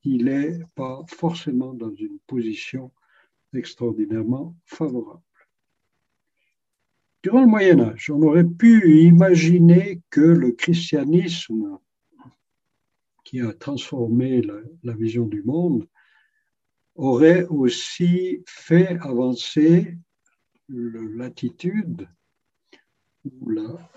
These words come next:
<clears throat> le, l'égard, l'attention des adultes vers les enfants. Eh bien, le droit de la famille, pour autant qu'on puisse parler du droit de la famille, souvent c'est des principes qui ne sont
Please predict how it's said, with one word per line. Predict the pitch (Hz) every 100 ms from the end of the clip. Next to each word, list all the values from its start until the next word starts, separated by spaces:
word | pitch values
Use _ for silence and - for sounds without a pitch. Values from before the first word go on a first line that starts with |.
| -
<clears throat> | - 131 123 120 131 143 127 120 113 113 117 170 _ _ _ _ _ _ _
le, | 127 123 123 - - _ 175 _ _ _
l'égard, | 135 139 135 175 180 190 143 117 - _ _ -
l'attention | 147 147 156 131 - 143 160 170 _ _ _ _ _
des | 151 156
adultes | 156 156 180 - 139
vers | 147
les | 147 139
enfants. | 127 - _ _ _ -
Eh |
bien, | 147 165 180 180 - 226 _ _ _ 143
le | 127
droit | 120 160
de | 160
la | 123
famille, | 131 120 131 170 120 - _
pour | 120 101
autant | 104 - 117
qu'on | - 101
puisse | _ 127 -
parler | - 120 117 110
du | 104
droit | 107 110
de | 113
la |
famille, | - 160 185 185
souvent | 127 135 120 120
c'est | - _ _ _ _ _ _ _
des | 113
principes | - 143 127 - 160 170
qui | -
ne | 117 117
sont | - 120